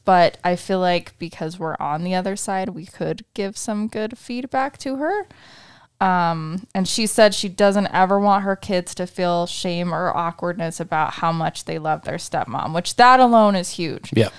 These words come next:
Speaker 1: The fact that you even notice that and, like, are, you're putting your kids first. That's amazing. Not
Speaker 2: Yeah.
Speaker 1: all bio parents or step parents do that.
Speaker 2: Yeah, you've already won.
Speaker 1: Yeah.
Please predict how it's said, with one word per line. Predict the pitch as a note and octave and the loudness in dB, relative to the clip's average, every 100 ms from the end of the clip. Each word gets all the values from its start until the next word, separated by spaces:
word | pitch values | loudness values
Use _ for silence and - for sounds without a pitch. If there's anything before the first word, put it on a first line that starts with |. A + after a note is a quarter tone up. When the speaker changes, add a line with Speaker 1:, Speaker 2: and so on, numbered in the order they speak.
| - | -2
Speaker 1:
The | A3+ | -2
fact | - B3+ A#3+ A#3+ | 4 6 6 4
that | B3+ | -2
you | B3+ B3 | 0 0
even | A#3+ A3 G3+ | 0 2 2
notice | F#3+ F#3 F#3+ G3+ | 4 4 4 0
that | - G3 G3 F#3+ | 2 4 6 6
and, | F#3 F3+ | 4 2
like, | E3+ E3 - - - _ - | 0 0 -6 -20 -20 _ 2
are, | G3 F#3 F#3 - - | 4 6 4 0 -2
you're | G#3 G#3+ | 0 0
putting | - B3+ B3 | 4 6 6
your | A3+ G3 | 4 0
kids | - F#3 - | -2 -2 -4
first. | - - - - - - _ _ _ | -8 -8 -8 -12 -14 -18 _ _ _
That's | G#3+ G#3 G#3 | 6 6 4
amazing. | G3+ G3 F3+ F3+ E3+ D3+ - - _ _ _ _ _ _ _ _ _ - | -2 0 0 0 -4 -6 -10 -16 _ _ _ _ _ _ _ _ _ -4
Not | G3 G#3 - | 4 4 2
Speaker 2:
Yeah. | G3 | -2
Speaker 1:
all | A3 A#3 A3+ - | 0 0 -2 -6
bio | A#3 B3+ | -4 -4
parents | B3 - C4 C4+ - | -8 -6 -6 -6 -8
or | D#4+ E4+ | -10 -10
step | - E4+ E4 | -8 -8 -6
parents | D4 D#4+ - | -10 -10 -12
do | - D#4 | -10 -8
that. | E4 C#4 B2+ | -4 -2 4
Speaker 2:
Yeah, | C#3+ E3 - | 4 4 0
you've | B2+ B2+ | 2 4
already | C#3+ C#3 | 6 6
won. | D#3 C#3+ - | 4 4 0
Speaker 1:
Yeah. | - C4+ C#4 | 0 0 0